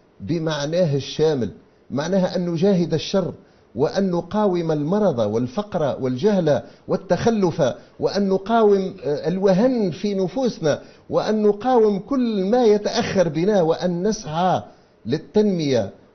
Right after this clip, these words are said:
ولكل ما ينهض بنا وكل ما يجعلنا بين الأمم، كما قال فينا رب العزة:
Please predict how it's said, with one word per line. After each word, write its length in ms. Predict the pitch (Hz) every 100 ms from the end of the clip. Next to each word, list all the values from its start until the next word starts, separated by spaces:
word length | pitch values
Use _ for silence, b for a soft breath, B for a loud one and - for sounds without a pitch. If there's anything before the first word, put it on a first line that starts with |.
| _
ولكل 1400 | 110 147 165 170 160 147 151 147 131 143 - 262 208 156 139
ما 180 | 175
ينهض 520 | 170 202 208 156 143 131
بنا 280 | 156 180
وكل 480 | 151 135 135 202 160
ما 280 | 143 180 190 B B B
يجعلنا 560 | 143 151 175 226 208 185
بين 260 | 156 220
الأمم، 540 | 202 190 180 220 254 247 - _
كما 240 | - 190 185
قال 360 | 190 226 214
فينا 320 | 202 202 190
رب 220 | 185 160 160
العزة: 400 | 170 214 233